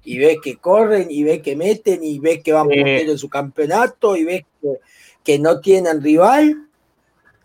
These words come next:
Speaker 1: A ver, le pasó a River. River fue a jugar y se encontró con un equipo. River fue a jugar con juveniles, me acuerdo, eh, porque preservó jugadores para el torneo local,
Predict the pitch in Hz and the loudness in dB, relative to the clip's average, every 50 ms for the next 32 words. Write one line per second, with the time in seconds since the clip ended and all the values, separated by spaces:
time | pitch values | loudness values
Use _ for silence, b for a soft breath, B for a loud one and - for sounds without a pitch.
0 | _ _ 120 139 165 165 143 127 127 123 139 147 147 - 254 330 427 392 339 160 | _ _ -2 0 0 0 0 -2 -4 -8 -10 -8 -4 -4 -2 0 2 2 2 0
1 | 127 117 - 185 196 196 170 156 165 - 151 - 165 196 247 277 269 262 240 _ | -2 -4 -2 0 0 0 0 -2 -6 -10 -10 -6 -2 -2 0 0 -2 -4 -6 _
2 | _ _ _ _ _ _ _ 117 117 117 117 110 104 - - 123 120 110 120 120 | _ _ _ _ _ _ _ -20 -20 -20 -20 -18 -18 -18 -16 -16 -16 -16 -16 -14
3 | 139 165 147 139 135 156 156 147 151 - 190 - 113 127 - - 180 233 240 226 | -14 -12 -10 -10 -10 -8 -10 -10 -12 -12 -12 -12 -12 -12 -4 0 2 4 4 4
4 | - 208 185 - 247 226 214 - 185 151 - - 170 180 208 247 233 165 131 123 | 2 0 0 0 0 -2 -2 -8 -14 -14 -8 -6 -4 -2 -2 -2 -2 -2 -4 -4
5 | 135 123 - 147 139 123 117 123 139 156 - _ _ _ _ _ _ _ _ - | -6 -8 -4 -4 -4 -4 -4 -8 -12 -12 -14 _ _ _ _ _ _ _ _ -20
6 | 120 - - 135 143 147 151 170 160 151 147 139 - - - 139 135 131 - 147 | -18 -10 -6 -4 -4 -4 -2 0 0 0 0 0 -2 -6 -8 -6 -6 -6 -4 -4
7 | 139 143 147 165 180 180 180 175 170 165 151 151 151 151 156 175 196 185 160 156 | -4 -2 0 2 2 2 2 2 2 0 0 -2 -2 0 0 2 2 0 0 -2
8 | - 160 147 147 143 139 139 135 - 156 151 160 180 190 180 185 190 185 262 277 | -4 -4 -2 -2 -2 -2 -2 -4 -6 -8 -8 -6 -6 -6 -6 -4 -2 0 0 0
9 | 285 285 285 | 0 0 -4